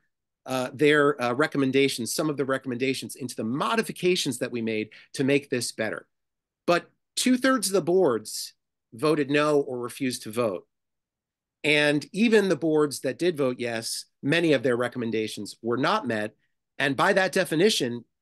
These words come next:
if they weren't met, then that yes turns into a no as well. So what, what we really have here, and again, it goes back to what George said from the beginning, is this is a plan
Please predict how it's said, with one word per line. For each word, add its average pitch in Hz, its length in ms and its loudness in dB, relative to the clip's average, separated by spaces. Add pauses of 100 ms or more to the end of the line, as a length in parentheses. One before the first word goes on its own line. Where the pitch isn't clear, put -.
(160)
if 147 160 -4
they 156 100 4
weren't 190 320 4
met, 127 300 0 (300)
then 135 140 2
that 156 200 0
yes 147 340 2
turns 123 340 -8
into 120 300 -4
a 110 40 -2
no 110 280 -2
as 92 160 -8
well. 90 300 -12 (640)
So 185 480 4 (580)
what, 202 300 2 (180)
what 190 220 4
we 202 100 4
really 247 340 4
have 190 260 2
here, 113 440 -6
and 139 160 0
again, 147 260 2
it 123 100 -2
goes 139 180 2
back 151 220 -2
to 147 100 -8
what 127 140 -4
George 131 240 -2
said 123 240 -4
from 117 100 -8
the 113 60 -4
beginning, 127 340 0
is 107 300 -4 (600)
this 196 160 4
is 262 120 2
a 262 60 4
plan 135 520 0